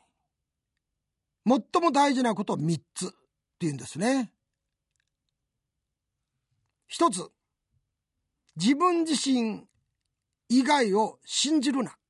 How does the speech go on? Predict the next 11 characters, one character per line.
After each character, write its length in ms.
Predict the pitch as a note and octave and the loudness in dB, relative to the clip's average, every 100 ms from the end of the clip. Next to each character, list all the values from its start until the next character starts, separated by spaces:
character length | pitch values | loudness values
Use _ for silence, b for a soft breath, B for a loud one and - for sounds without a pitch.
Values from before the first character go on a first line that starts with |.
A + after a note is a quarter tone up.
| _ _ _ _ _ _ _ _ _ _ _ _ _ _ _ _ _ _ _ | _ _ _ _ _ _ _ _ _ _ _ _ _ _ _ _ _ _ _
自 160 | E3 G3 | -4 -2
分 240 | B3 A#3+ | 0 0
自 100 | G#3 | 0
身 420 | G#3+ G#3 G3+ F#3 | -4 -4 -4 -4
以 60 | E3+ | -4
外 240 | G3 F#3 | -4 -4
を 60 | D3 | -6
信 260 | - G#3 | -6 -6
じ 80 | G3+ | -4
る 140 | G#3 | -6
な。 120 | G#3 | -8